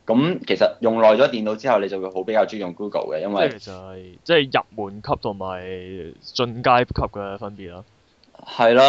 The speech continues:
Speaker 1: 係咯，因為始終，呃，Yahoo 係，佢，佢集中嘅市場係 for 啲入門級嘅用家咯，而唔係話你真係去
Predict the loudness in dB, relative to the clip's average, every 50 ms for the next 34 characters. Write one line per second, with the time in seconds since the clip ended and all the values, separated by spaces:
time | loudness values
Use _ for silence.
0 | 8 6 6 6 6 6 4 4 2 -2 -2 0 0 0 0 -2 -6 -10 -14 -8
1 | -4 -4 -2 -2 -2 -4 -6 -10 -18 _ _ _ _ _ _ -2 0 2 2 2
2 | 2 0 -2 -2 -2 0 2 2 2 0 0 -2 -4 -4 -2 -2 -2 -2 -2 -4
3 | -6 -10 -10 -12 -14 -16 _ _ _ _ _ _ _ _ _ _ _ _ _ _
4 | _ _ -2 0 0 2 2 2 0 -2 -4 -6 -8 -10 -12 -18 -18 -12 -6 -4
5 | -2 -2 -2 -2 -4 -6 -10 _ _ _ _ _ 0 0 0 0 -2 -4 -4 -4
6 | -4 -8 -14 -8 -6 -6 -6 -6 -4 -2 -2 -2 -2 -4 -6 -8 -10 -12 _ _
7 | _ _ _ _ _ _ -2 0 0 0 0 2 2 2 2 0 -2 -6 _ -6
8 | -6 -6 -6 -10 -6 -6 -4 -4 -2 -4 -4 -4 0 2 4 4 4 4 2 0
9 | -2 -8 -12 -12 -10 -8 -8 -8 -6 -4 -4 -2 -2 0 2 2 4 4 2 2
10 | -2 -4 -8 -12 -12 -2 0 0 0 2 2 2 2 0 -4